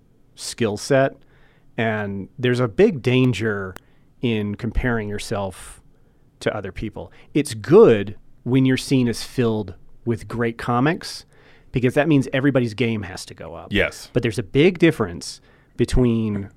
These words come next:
Speaker 1: you know, a rising tide lifting all ships and comparing what someone else does with what you do. Ultimately, you want the same goal, but if you let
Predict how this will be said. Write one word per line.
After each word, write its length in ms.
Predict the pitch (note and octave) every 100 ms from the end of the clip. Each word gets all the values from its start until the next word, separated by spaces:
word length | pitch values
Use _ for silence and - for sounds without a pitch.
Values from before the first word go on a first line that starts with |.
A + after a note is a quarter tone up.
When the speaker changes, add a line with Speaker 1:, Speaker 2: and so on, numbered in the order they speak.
| _ -
Speaker 1:
you 160 | A#2+ G2+
know, 140 | G2+
a 80 | B2+
rising 440 | B2 B2+ B2 B2+
tide 320 | - B2 A2+ A2
lifting 300 | A2 A2 G2+
all 120 | F#2+
ships 580 | - F#3 D3 - - - _ - _ _ _
and 720 | C3 B2 A#2+ A#2 A2 G2+ - - _ _ _ _ _ -
comparing 1120 | B2 A2+ - C#3 C#3 C3+ C3+ B2+ B2 A#2 A#2+
what 360 | A#2 F#2+ A#2+ A2
someone 340 | - C3+ A#2 A2+
else 520 | A2+ - - - - _ G2+
does 560 | A2 G2+ G2 F#2+ - -
with 220 | G#2+ -
what 140 | G#2+
you 160 | A2 G2
do. 320 | F2+ D2 - - - - _ _ - - A#2
Ultimately, 520 | C#3 B2 E3 D#3+ C3+
you 120 | C3
want 200 | C3 C3
the 80 | -
same 300 | - B2+ G#2
goal, 520 | G2 G#2+ A2+ F#3 G3 - _ _ _ _
but 460 | G#2+ A2+ A2 G#2+ - _ _ -
if 580 | A#2+ A2 - - - - _ _ -
you 280 | A2+ A#2+ C3+
let 360 | C3+ B2 A2